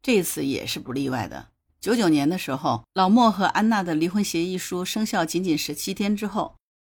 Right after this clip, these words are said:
六十八岁的默多克就迎娶了三十岁的邓文迪。对，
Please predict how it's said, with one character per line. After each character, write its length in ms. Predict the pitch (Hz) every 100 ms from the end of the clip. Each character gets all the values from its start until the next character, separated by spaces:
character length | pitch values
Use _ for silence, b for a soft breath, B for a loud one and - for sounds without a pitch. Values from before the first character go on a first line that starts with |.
| _
六 160 | 214 202
十 100 | 170
八 160 | 190
岁 160 | 220 196
的 100 | 151
默 160 | 170
多 160 | 160 160
克 380 | 160 - 131 - _
就 140 | 156
迎 240 | 147 151
娶 120 | 170 143
了 140 | 127
三 220 | - 180
十 120 | 185
岁 140 | - 170
的 100 | 139
邓 220 | 175 151
文 220 | 117 139
迪。 300 | 147 120 135 _ _ _ _
对， 300 | 180 135 -